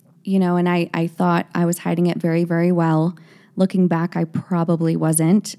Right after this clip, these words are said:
Um, eventually, I, you know, was drinking a lot of either peppermint schnapps or vodka 'cause the, I thought that would help my breath better or something like that. But, um,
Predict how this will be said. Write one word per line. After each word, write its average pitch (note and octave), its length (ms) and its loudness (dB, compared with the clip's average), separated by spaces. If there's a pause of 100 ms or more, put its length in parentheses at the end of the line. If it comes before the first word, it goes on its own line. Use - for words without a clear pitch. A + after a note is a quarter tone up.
Um, E3 640 0 (400)
eventually, G3 540 2
I, E3+ 300 0
you F3+ 100 2
know, E3 180 2
was E3+ 520 0
drinking F3 380 0
a E3 60 0
lot E3 220 0
of D#3+ 140 -2 (160)
either E3 200 0
peppermint E3+ 480 -4
schnapps - 420 -4
or E3 60 0
vodka D#3+ 560 -2
'cause D#3+ 380 -4
the, D#3+ 160 -6 (220)
I E3 60 -6
thought D#3+ 320 -6
that D#3+ 120 -4
would E3 120 -4
help E3 180 -4
my E3 100 -2
breath D#3+ 420 -4
better D#3+ 380 -2
or D#3 60 -2
something E3 340 -2
like D#3+ 160 -2
that. E3 300 -2
But, E3 220 0 (580)
um, E3 800 2